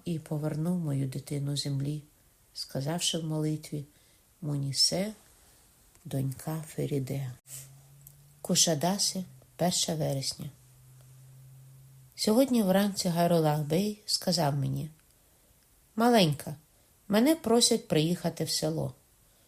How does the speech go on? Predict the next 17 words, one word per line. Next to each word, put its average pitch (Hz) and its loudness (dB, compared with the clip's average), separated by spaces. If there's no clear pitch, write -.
Доручаю 214 6
тобі 208 0
мого 190 4
дюльдюля. 151 2
У 180 4
нього 262 4
на 208 2
нозі 190 4
рана. 160 4
Сама 240 6
лікуй. 139 0
На 196 6
того 269 6
ведмедя 214 4
онбаші 185 4
не 226 2
покладайся, 185 2